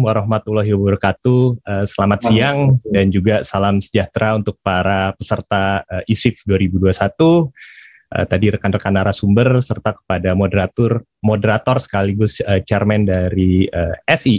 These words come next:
Speaker 1: I di sesi saya, yakni Bapak, eh, Fajar Kurniawan. Eh, sebelum saya memulai sesi saya, saya juga ingin,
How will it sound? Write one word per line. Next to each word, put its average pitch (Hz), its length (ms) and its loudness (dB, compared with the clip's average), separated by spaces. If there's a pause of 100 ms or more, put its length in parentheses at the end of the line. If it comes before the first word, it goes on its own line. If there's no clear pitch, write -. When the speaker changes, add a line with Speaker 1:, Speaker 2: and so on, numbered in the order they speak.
Speaker 1:
I 104 160 2
di 98 160 2
sesi 98 320 -2
saya, 95 320 0
yakni 92 320 -4
Bapak, 87 320 -4
eh, 85 320 -4
Fajar 87 480 0
Kurniawan. 98 640 0 (640)
Eh, 95 160 -2
sebelum 127 320 2
saya 123 80 4
memulai 117 400 2
sesi 110 400 -2
saya, 113 320 0
saya 131 160 0
juga 107 320 0
ingin, 101 400 0